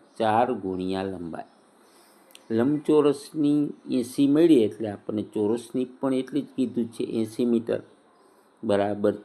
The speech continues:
ચાર ગુણ્યા લંબાઈ. તો લંબાઈ બરાબર એંસી ભાગ્યા ચાર કરીએ એટલે વીસ મીટરની લંબાઈ મળી.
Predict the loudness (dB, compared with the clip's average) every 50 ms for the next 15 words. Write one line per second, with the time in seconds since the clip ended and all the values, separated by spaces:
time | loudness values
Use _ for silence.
0 | _ 0 2 2 2 2 0 -2 -4 -4 -4 -2 -2 -2 -2 -4 -4 -8 -12 _
1 | _ _ -10 -6 -4 -4 -4 -4 -6 -10 -14 -16 _ _ _ _ 0 0 0 0
2 | -2 -4 -6 -2 0 4 6 6 6 6 4 2 0 0 0 -2 -4 -6 -6 -6
3 | -6 -6 -6 -10 -12 -4 0 0 0 0 -2 -8 -14 -6 -2 -2 0 -2 -2 -2
4 | -2 -2 -2 -2 -2 -2 0 0 -2 -2 -6 _ -4 -2 -2 -2 -4 -6 -10 -12
5 | -12 -10 -6 -2 0 0 0 -2 -2 -2 -2 -2 -2 0 -2 -2 -2 -2 -6 -6
6 | -4 -4 -4 -2 -2 -4 -2 -2 -2 -2 -2 -4 -4 -6 -2 -2 0 0 0 -2
7 | -4 -6 -8 -12